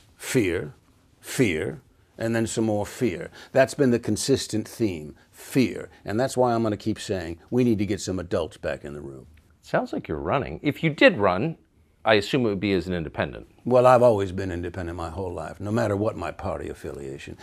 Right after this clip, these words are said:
Speaker 1: even though at the moment I don't quite recognize my old party.
Speaker 2: So at what point would you get in if you did?
Speaker 1: Well, I think there's time.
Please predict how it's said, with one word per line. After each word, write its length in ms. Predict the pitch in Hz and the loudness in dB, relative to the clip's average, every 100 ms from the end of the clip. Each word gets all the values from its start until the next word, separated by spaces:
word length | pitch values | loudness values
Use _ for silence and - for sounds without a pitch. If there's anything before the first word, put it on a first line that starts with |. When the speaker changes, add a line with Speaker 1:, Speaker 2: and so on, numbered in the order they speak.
| - | 0
Speaker 1:
even 260 | 147 139 120 | 6 10 10
though 120 | 104 | 8
at 80 | 87 | 4
the 80 | 90 | 2
moment 320 | 104 85 87 | 4 2 0
I 80 | 87 | -2
don't 180 | 90 | -2
quite 240 | - 98 98 | -4 -4 -2
recognize 560 | 101 98 85 76 80 | -2 -4 -10 -10 -10
my 200 | 82 76 | -10 -8
old 200 | 80 76 | -8 -10
party. 440 | - 90 65 67 76 _ _ _ _ _ _ _ _ - | -10 -10 -10 -14 -18 _ _ _ _ _ _ _ _ -20
Speaker 2:
So 880 | - - 123 113 110 104 101 101 - | -6 6 8 10 6 4 0 -4 -2
at 160 | 110 104 | 0 4
what 200 | 135 139 | 4 4
point 260 | 156 113 | 0 0
would 200 | 107 110 | 0 0
you 140 | 98 92 | 0 -2
get 180 | 87 87 | 0 -2
in 180 | 73 | -2
if 200 | 73 - | -8 -10
you 40 | 82 | -8
did? 300 | 73 - - _ _ | -8 -10 -14 _ _
Speaker 1:
Well, 380 | 254 254 95 71 | -2 2 4 2
I 140 | 73 71 | -2 -8
think 240 | 73 67 | -10 -10
there's 240 | 73 71 | -10 -10
time. 640 | - 87 78 78 - 170 | -10 -8 -6 -8 -10 -12